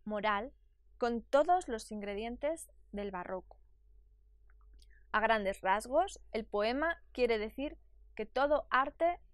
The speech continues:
es también transitorio, y si se vale algo, es solo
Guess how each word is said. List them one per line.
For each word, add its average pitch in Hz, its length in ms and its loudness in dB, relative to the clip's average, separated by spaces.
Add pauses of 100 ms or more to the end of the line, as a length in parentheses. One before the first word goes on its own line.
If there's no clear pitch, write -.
(140)
es - 220 -6
también 214 460 -4
transitorio, 202 880 -6 (680)
y 240 80 -8
si 233 140 -8
se 220 160 -4
vale 226 360 4
algo, 247 480 4 (160)
es 233 240 -6
solo 294 300 2